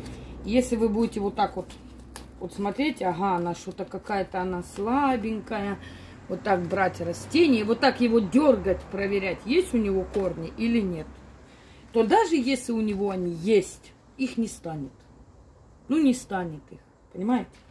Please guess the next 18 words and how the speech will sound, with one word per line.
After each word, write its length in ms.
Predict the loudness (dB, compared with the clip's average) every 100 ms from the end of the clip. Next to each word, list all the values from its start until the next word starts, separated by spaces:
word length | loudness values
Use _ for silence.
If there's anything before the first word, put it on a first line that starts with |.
| -20 -20 -20 -12
Потому 280 | 0 4 4
что 120 | 2
корни 400 | -2 2 2 2
у 80 | 0
пеларгонии 680 | -2 -6 -6 -4 -4 -4 -6
на 160 | -8 -6
канат 340 | -2 -2 -2 -6
не 140 | -10
похожи. 440 | -10 -14 -12 -14 -14 -20 _ -20 _ _ -10
Вообще. 500 | -4 -4 -4 -10 -10 -12 -20 -20 -20 -20 -20 -20 -20 -20 -20 -20 _ -20 -20 -20 -20 -8
У 40 |
пеларгонии 560 | 0 2 2 2 2 2
хрупкая 680 | 2 4 4 4 -4 -6 -6
корневая 520 | -6 -4 -2 -2 -2
система, 560 | -6 -12 0 2 2
когда 360 | -2 -6 -2 -2
она 160 | 0 -2
молоденькая. 840 | -2 0 0 0 -6 -8 -12